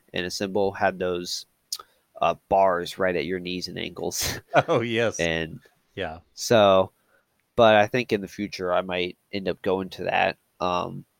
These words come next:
Speaker 1: so then they're all metal, and I don't have to deal with rotting wood. <laughs>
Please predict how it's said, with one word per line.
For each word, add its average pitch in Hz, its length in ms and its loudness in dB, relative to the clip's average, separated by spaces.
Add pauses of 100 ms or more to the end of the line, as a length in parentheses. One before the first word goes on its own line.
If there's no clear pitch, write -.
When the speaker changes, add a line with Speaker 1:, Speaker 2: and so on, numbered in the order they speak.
(160)
Speaker 1:
so - 220 -4
then 87 200 -8
they're 87 160 -2
all 92 160 0
metal, 87 580 -2 (300)
and 85 320 -8
I 87 100 -8
don't 85 160 -10
have 87 200 -12
to - 80 -18
deal 95 220 -6
with 95 220 -10 (220)
rotting 87 360 -4
wood. 90 320 -4
<laughs> - 200 -8